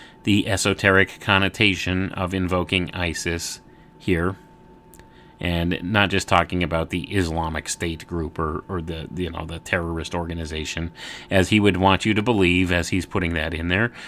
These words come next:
This is an homage to the mystery schools. Make no mistake about it. Let's read on. "This does not mean that religion is a spent force. Just as socialism took over the world by promising salvation through steam,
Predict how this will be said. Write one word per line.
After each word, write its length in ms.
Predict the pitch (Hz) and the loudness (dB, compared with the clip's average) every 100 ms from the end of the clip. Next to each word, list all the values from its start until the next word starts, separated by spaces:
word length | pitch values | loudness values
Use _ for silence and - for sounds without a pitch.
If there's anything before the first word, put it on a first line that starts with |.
| - | 0
This 220 | 190 185 | 2 4
is 120 | 202 185 | 4 6
an 80 | |
homage 600 | 175 170 143 87 87 90 - | 6 6 4 4 4 4 0
to 100 | 101 | 0
the 80 | 101 | 2
mystery 360 | 95 - 92 | 0 0 0
schools. 520 | 87 - 101 98 92 - - - - | 0 2 4 4 0 -6 -18 -16 -4
Make 220 | 123 123 | -2 2
no 120 | 117 | 2
mistake 360 | 101 - 92 87 | 2 0 -2 -2
about 280 | 80 85 | -4 -2
it. 120 | 90 - - - - - - - - | -4 -6 -16 -20 -20 -20 -20 -12 -6
Let's 180 | 113 101 | -2 0
read 160 | 90 | 0
on. 180 | 82 71 - - 135 | 0 -4 -12 -6 8
"This 220 | 170 175 | 8 8
does 200 | 170 143 | 6 8
not 260 | 139 135 | 8 8
mean 340 | 117 139 147 143 | 8 8 8 6
that 180 | 110 98 | 4 4
religion 520 | 104 101 127 127 110 | 4 4 4 4 4
is 260 | - 98 | 4 2
a 100 | 98 | 2
spent 380 | 92 - 95 85 | 2 2 2 2
force. 640 | - - 110 87 - - - - - - - | -4 0 2 2 -2 -6 -8 -20 -14 -12 -6
Just 280 | - 139 - | 6 8 8
as 240 | 123 113 - | 8 8 6
socialism 640 | 101 131 127 95 90 92 | 4 4 6 6 6 2
took 220 | - 92 | 2 2
over 200 | 95 92 | 4 4
the 80 | 90 | 4
world 320 | 87 92 98 | 4 4 4
by 140 | 87 82 | 2 0
promising 560 | - 92 90 - 90 | 2 4 4 2 0
salvation 640 | 85 85 82 92 87 92 82 | 2 0 2 4 4 2 0
through 220 | 92 87 | 0 -2
steam, 480 | - 127 120 107 | 0 4 6 6